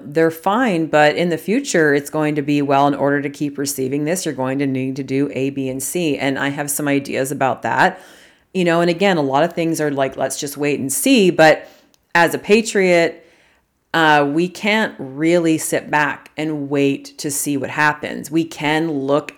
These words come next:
out at the world and see what's happening right now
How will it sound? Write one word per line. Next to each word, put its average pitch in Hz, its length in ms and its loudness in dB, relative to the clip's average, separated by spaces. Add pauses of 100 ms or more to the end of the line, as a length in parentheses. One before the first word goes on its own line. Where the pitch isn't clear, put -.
(100)
out - 340 2
at 202 140 -2
the 247 80 2
world 143 560 -2
and 143 180 -6
see 156 220 -2
what's 147 220 -6
happening 135 480 -2
right 135 220 -2
now 139 500 0